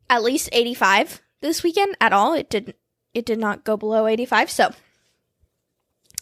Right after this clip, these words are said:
there w-, there was that. So it does not feel like fall at all, but we're gonna be talking fall because in a few short weeks, it will be finally fall. Okay,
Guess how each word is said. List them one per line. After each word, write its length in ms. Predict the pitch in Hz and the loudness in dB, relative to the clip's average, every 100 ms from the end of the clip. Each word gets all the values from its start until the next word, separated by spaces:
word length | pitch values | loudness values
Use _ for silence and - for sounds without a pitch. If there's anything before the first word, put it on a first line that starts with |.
| - - _ _ _ - | -18 -20 _ _ _ 0
there 160 | 254 | 2
w-, 180 | 240 226 _ | 2 -2 _
there 160 | 220 226 | -2 -2
was 100 | 220 | -2
that. 180 | 190 - _ | -12 -16 _
So 240 | 285 240 - | -2 -2 -2
it 140 | 269 | 0
does 160 | 311 403 | 0 2
not 160 | 415 | 0
feel 160 | - 330 | 2 2
like 140 | 294 | 2
fall 240 | - 240 226 | 4 2 4
at 60 | |
all, 200 | 214 208 | 4 4
but 280 | 254 262 254 | 4 2 2
we're 160 | 294 294 | 0 0
gonna 160 | 330 | 0
be 100 | 392 | 0
talking 460 | 403 494 480 - 214 | 4 2 2 -2 -4
fall 380 | - - - _ _ _ - _ _ | -8 -8 -8 _ _ _ -20 _ _
because 800 | 269 240 269 240 240 247 - - _ _ _ _ _ - | -8 -2 2 4 4 0 -4 -14 _ _ _ _ _ -2
in 200 | 359 359 - | 0 0 0
a 80 | - | -2
few 240 | - 254 | -2 -6
short 320 | - 233 220 | -2 0 0
weeks, 380 | 190 226 - - - - - - _ _ _ | -2 -6 -4 -8 -8 -20 -20 -20 _ _ _
it 160 | 285 226 | 0 2
will 200 | 233 220 | 2 2
be 360 | 214 180 196 _ _ _ | -2 -2 -4 _ _ _
finally 420 | 220 196 175 - | 0 0 -2 -14
fall. 320 | - - 64 - _ _ _ _ _ - | -8 -8 -8 -14 _ _ _ _ _ -2
Okay, 260 | 320 - | -2 -4